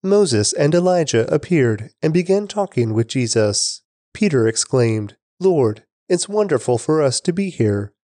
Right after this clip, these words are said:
If you want, I'll make three shelters as memorials, one for you, one for Moses, and one for Elijah." But even as he spoke, a bright cloud overshadowed them, and a voice from the cloud said, "This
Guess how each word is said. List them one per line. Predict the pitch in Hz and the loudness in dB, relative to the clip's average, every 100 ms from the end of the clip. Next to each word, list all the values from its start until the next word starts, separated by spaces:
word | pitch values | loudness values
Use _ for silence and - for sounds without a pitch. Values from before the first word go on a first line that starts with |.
| _ _ | _ _
If | 165 - | -4 -2
you | 208 | -8
want, | 202 214 131 110 - | -2 0 0 -2 -6
I'll | 180 196 | -4 -2
make | 226 - | -4 -2
three | 220 240 | -2 -2
shelters | 233 - 240 - 123 110 | -2 -2 -4 0 0 0
as | 139 - | -4 0
memorials, | 185 202 202 131 110 104 - - _ | -2 0 2 2 2 0 -4 -10 _
one | 156 165 190 | -2 0 0
for | - | -6
you, | 254 147 110 107 113 _ | -4 -2 0 -2 -6 _
one | - 147 170 | 0 0 0
for | 240 | -2
Moses, | 214 131 107 107 104 - | 2 2 2 0 0 -6
and | - 202 226 | -4 -4 -2
one | 208 120 | -2 -2
for | - 143 | 0 0
Elijah." | 160 185 175 - 120 107 110 _ _ _ _ | 0 -2 -2 -2 -2 -2 -6 _ _ _ _
But | 127 120 | -2 0
even | 123 143 185 | 2 2 0
as | - 156 - | 2 0 0
he | 196 | -2
spoke, | - 135 110 110 - - | 0 2 2 0 -8 -4
a | |
bright | 170 196 226 | 0 0 -2
cloud | - 139 120 143 | -4 0 0 0
overshadowed | 135 131 143 170 156 127 113 | 0 0 0 0 2 2 2
them, | 113 107 110 _ | 0 0 -6 _
and | 170 | 0
a | 185 | 0
voice | 196 208 202 | 2 0 0
from | - 202 | -2 -4
the | 214 | -4
cloud | 220 139 113 113 | -2 0 0 0
said, | - 127 117 113 - _ _ _ | 0 2 2 -2 -12 _ _ _
"This | 185 190 123 - | 0 2 2 -2